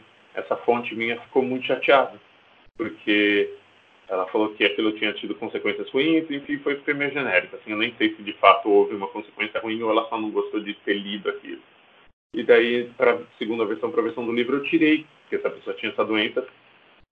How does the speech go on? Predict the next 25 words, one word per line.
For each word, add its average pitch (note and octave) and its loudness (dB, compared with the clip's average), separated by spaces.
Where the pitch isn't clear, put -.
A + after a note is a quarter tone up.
porque C#3+ -2
eu C3 8
não C#3 0
queria, C3+ 2
eu G3+ 2
não, G3+ 2
não G3 0
fazia, F#3 2
não E3+ 2
era E3 2
uma E3 0
informação A#2 2
determinante, G2+ -2
sabe, G2 2
no, G2 -2
no A2 -8
fluxo A2 -8
da G#2 0
história, G2+ 2
não G2+ -2
era G#2+ 0
uma G#2+ -4
informação G#2 -6
que A2 -10
revelava G#2+ 2